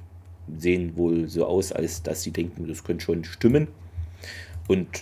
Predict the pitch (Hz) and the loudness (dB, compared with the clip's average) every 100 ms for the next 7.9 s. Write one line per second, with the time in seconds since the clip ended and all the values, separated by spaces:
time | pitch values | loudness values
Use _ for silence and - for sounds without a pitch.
0 | - - 117 104 - 90 90 80 85 82 | -10 4 6 6 6 2 2 0 2 2
1 | 80 82 85 87 90 - 82 85 85 87 | 2 0 -4 -2 -2 0 0 0 -2 0
2 | 78 85 82 78 76 78 76 73 - - | 2 2 0 -2 -6 -4 -6 -6 -14 -16
3 | - - - 156 165 147 104 85 101 110 | -12 -10 -2 2 8 8 8 2 4 6
4 | 107 98 98 95 87 90 - - - - | 6 4 4 6 6 4 2 -10 -14 -16
5 | - - 123 117 82 76 - - 82 85 | 0 6 6 6 4 2 2 -2 2 2
6 | - - - - 85 - 95 - - - | 0 -12 -12 -12 -10 -6 -6 -6 -8 -4
7 | 117 113 107 - 101 - 87 90 | -4 2 2 2 -4 0 6 6